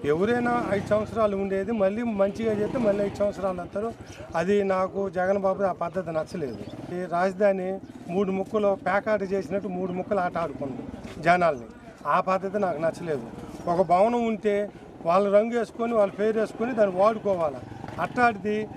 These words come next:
ఆ భవనాన్ని ప్రజా ఎరుకుని కూల్ చేసిండు. దాన్ని తప్పదు. అదేవిధంగా ఇంకో రకంగా చెప్పాలంటే, ఓ, మొన్న పింఛన్లు ముసలోళ్ళకి రాలేదని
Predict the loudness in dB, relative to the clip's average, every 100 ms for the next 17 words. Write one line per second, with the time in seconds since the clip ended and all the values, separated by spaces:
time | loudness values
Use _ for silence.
0 | -10 2 2 6 4 4 2 2 0 0
1 | -2 -8 -8 2 2 4 2 0 -4 -6
2 | -2 0 2 0 0 -8 -10 -10 -14 -4
3 | 6 6 6 0 0 -4 -6 -10 -14 -14
4 | -4 0 2 4 2 2 4 4 4 0
5 | -8 -12 -4 2 4 4 2 -2 0 0
6 | 2 4 4 2 0 0 -4 -10 -20 -18
7 | -12 -6 -2 0 2 2 2 2 -2 -2
8 | -2 0 0 2 2 0 0 0 0 2
9 | 2 4 2 2 2 0